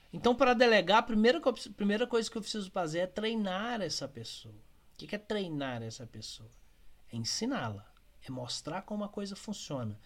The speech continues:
É falar da importância disso que está sendo delegado. É mostrar pra ela o quanto ela vai participar do processo e ser importante nisso pra que elas tenham interesse realmente em ficar ali. Treinar é isso. É mostrar,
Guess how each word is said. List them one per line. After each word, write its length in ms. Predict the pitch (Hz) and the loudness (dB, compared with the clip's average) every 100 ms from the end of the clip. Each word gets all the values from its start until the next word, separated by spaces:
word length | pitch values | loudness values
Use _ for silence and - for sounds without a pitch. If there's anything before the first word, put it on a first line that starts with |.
| - - | -20 -16
É 120 | - 139 | -10 -2
falar 300 | 139 135 175 | 0 2 2
da 200 | 170 156 | 0 2
importância 1300 | 180 247 403 370 - 247 - - - 294 330 311 | 4 4 2 -2 4 4 4 -2 0 2 0 -2
disso 300 | 214 226 233 | -4 -4 -6
que 80 | - | -6
está 200 | 220 214 | -6 -4
sendo 240 | 196 202 196 | -2 -4 0
delegado. 640 | 185 180 127 120 110 92 - - - - | 0 0 0 -2 -4 -8 -16 -20 -18 -6
É 80 | 147 | -2
mostrar 640 | 175 147 - - 196 240 | -2 -2 -2 2 4 4
pra 160 | 226 | 4
ela 200 | 190 202 | 2 2
o 40 | 214 | 0
quanto 440 | - 208 240 277 | -2 0 0 2
ela 160 | 254 220 | 2 2
vai 240 | 170 202 | 4 2
participar 1000 | 214 196 190 - 226 - 214 151 175 202 | 2 -4 -4 -6 -4 -4 -4 -4 0 0
do 120 | 208 | -2
processo 500 | 196 190 156 190 202 | -2 -2 -2 -6 -6
e 40 | 226 | -4
ser 240 | - 233 | 0 0
importante 720 | 262 262 302 - - 233 240 | 0 0 -2 -2 -2 -2 0
nisso 340 | 226 202 214 - - - - | -2 -2 -4 -8 -18 -12 0
pra 100 | 208 | 0
que 120 | 208 | 2
elas 180 | 208 196 | 0 0
tenham 160 | 202 | -4
interesse 380 | 202 208 180 180 | -2 -2 -4 -2
realmente 320 | 196 185 175 | -2 -2 -4
em 40 | - | -8
ficar 240 | 185 180 | -4 2
ali. 300 | 196 185 113 - - - - - - | 2 2 0 -2 -20 -20 -20 -20 -4
Treinar 440 | 180 180 156 175 | 2 4 6 4
é 80 | 202 | 6
isso. 340 | 151 117 - - - - | 4 2 -6 -18 -20 -12
É 80 | - | -4
mostrar, 640 | 160 175 - - 143 117 | 2 2 0 0 0 -2